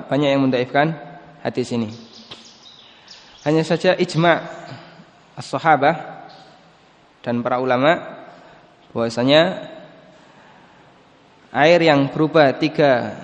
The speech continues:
bau, eh, bau, rasa, dan warna karena kecemplungan najis,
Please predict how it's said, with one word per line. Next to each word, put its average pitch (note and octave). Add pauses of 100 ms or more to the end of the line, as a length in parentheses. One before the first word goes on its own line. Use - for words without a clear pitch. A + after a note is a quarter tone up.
(720)
bau, C#3+
eh, B2
bau, D3
rasa, C#3
dan A#2+
warna C3
karena D3
kecemplungan D3+
najis, D#3+